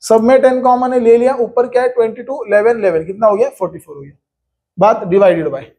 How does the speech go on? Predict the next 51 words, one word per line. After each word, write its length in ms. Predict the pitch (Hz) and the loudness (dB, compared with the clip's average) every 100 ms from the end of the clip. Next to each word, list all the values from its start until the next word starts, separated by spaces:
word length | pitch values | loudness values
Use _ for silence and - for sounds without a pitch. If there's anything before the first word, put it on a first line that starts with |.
| _ _ _ _ 170 | _ _ _ _ 0
डिवाइडेड 400 | 220 254 254 277 | 2 4 2 2
पे 120 | 254 | 2
क्या 140 | 262 | 4
आएगा 220 | 254 247 | 2 2
अभी 160 | 247 240 | 0 -2
नीचे? 320 | 226 233 233 233 _ _ _ - | -6 -6 -8 -8 _ _ _ -10
सिक्स 360 | - 262 262 - | -2 -2 -2 0
पॉइंट 280 | 262 262 262 | 2 2 -2
सेवन 460 | - 240 254 269 285 - _ _ _ | 2 4 4 0 -4 -16 _ _ _
into, 360 | 226 233 240 277 285 - _ _ _ _ | -2 -2 0 -2 -4 -14 _ _ _ _
इसका 260 | 214 180 240 | -10 -2 0
क्या 120 | 247 | 4
है? 100 | 254 | 2
सिक्स 340 | 247 233 165 - | 2 -4 -8 -12
है, 100 | 151 175 | -16 -14
इसमें 220 | 170 233 | -6 -2
से 120 | 240 | -2
भी 100 | 254 | -2
क्या 160 | 247 247 | 0 0
निकला 260 | 240 247 | 2 4
बाहर? 220 | 196 208 233 - | 4 0 -2 -4
टेन 180 | 202 | -4
बाहर 200 | 170 151 | -4 -10
निकला। 280 | 151 143 143 _ _ _ - | -14 -20 -20 _ _ _ 0
अभी 140 | 202 | 2
ऊपर 300 | 233 202 262 | 4 2 2
क्या 120 | 247 202 | 2 2
देखो, 200 | 156 170 | -2 -2
माइनस 460 | 202 220 262 262 269 | 0 2 0 -4 2
इलेवन 400 | 247 262 311 285 - _ - | 2 2 -2 -6 -18 _ 0
और 120 | 240 | 0
ट्वेंटी 360 | 247 262 247 240 | 2 2 2 0
फ़ोर 220 | 247 233 | 2 2
दिया 140 | 180 160 | 2 -2
यहाँ 120 | 147 | -4
पर 160 | 156 | -10
माइनस, 360 | 156 156 151 _ | -14 -16 -20 _
यहाँ 120 | 190 214 | -6 -6
पर 120 | 247 | -6
क्या 120 | 254 | -8
है? 80 | 262 | -6
माइनस 380 | 220 214 240 240 | -4 -4 -4 0
इलेवन, 260 | 233 240 240 | 0 2 0
यहाँ 120 | 202 | 0
पर 120 | 226 | 0
देखो 160 | 269 294 | -2 -4
ना 60 | |
कितना 180 | 180 175 | -6 -8
दिया, 120 | 160 | -8
माइनस 380 | 175 185 208 226 233 | -4 -2 -2 -4 -4
इलेवन 300 | 226 277 | -2 -4